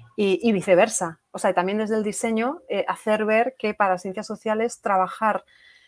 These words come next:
prestando atención a lo material nos da herramientas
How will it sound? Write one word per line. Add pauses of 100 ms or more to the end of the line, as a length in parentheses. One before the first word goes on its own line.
(300)
prestando
atención
a
lo
material
nos
da
herramientas